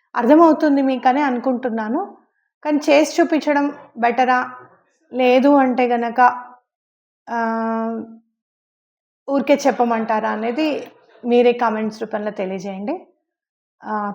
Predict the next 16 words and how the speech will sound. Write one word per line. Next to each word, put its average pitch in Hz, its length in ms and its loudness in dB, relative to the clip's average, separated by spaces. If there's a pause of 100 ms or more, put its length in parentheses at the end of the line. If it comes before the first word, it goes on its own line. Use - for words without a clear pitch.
(120)
తప్పకుండా 285 840 2 (320)
ఆ 226 80 0
రెమెడీ 226 380 2
మీకు, 233 580 -4 (460)
ఆ, 208 360 -12 (1000)
రేపటికల్లా 240 760 -2
చెప్పడానికి 226 520 -4
ప్రయత్నం 190 440 -6
చేస్తాను. - 480 -20 (2000)
అడగంగానే 254 840 4 (220)
అమ్మలాగా 240 840 0 (1700)
"నేనున్నాను" 240 720 0
అని 233 120 -4
చెప్పి 226 320 -8
స్వామి 233 420 -4
చెప్పడం, 233 580 -6